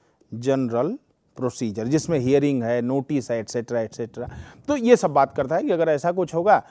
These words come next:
तो हियरिंग भी दी जाएगी, बीच में नोटिस भी दी जाएगी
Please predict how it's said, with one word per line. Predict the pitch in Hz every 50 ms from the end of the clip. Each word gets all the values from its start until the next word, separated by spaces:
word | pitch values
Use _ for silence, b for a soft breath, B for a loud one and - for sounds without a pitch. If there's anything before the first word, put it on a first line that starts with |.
| b b b -
तो | 135
हियरिंग | 123 127 143 156 165 170 160
भी | 147 139
दी | 135 147 135
जाएगी, | 143 139 135 135 139 143
बीच | 135 143 131 - -
में | 127
नोटिस | 123 139 147 180 170 143
भी | 127 131 131
दी | 131 139 135
जाएगी | 127 135 131 127 127 123 131 135 135 131